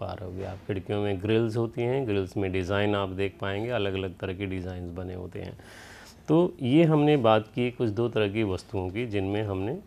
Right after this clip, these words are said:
डिज़ाइंस देखे सुंदर सुंदर। तो अब हम कुछ डिज़ाइंस खुद बनाकर देखते हैं। जैसे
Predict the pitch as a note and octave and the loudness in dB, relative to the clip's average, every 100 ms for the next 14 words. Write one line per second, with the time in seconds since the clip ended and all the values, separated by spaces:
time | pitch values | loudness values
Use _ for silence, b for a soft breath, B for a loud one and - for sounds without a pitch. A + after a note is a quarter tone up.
0 | - G2+ G2 F#2+ F#2 F2+ F2 F2+ G#2 F2+ | -8 -2 0 2 0 -2 -4 -6 -6 -4
1 | F#2+ F#2 F2+ G2 F2+ F#2+ - B B B | -4 -4 -6 -8 -10 -12 -16 B B B
2 | B - E3 F3 - D3 C#3+ D#3+ F3 - | B 0 0 0 4 4 6 4 2 0
3 | - - - - E3 B2+ A#2+ G#2 G2+ B2 | -12 -20 -10 -4 -2 0 2 4 2 2
4 | - - C3 A2+ G2 F#2 G#2 F#2 F#2 F2 | -2 0 2 4 2 2 0 2 -2 -2
5 | G#2 A2+ A#2+ G#2 F#2 A2+ C3+ | -2 0 2 2 2 0 -2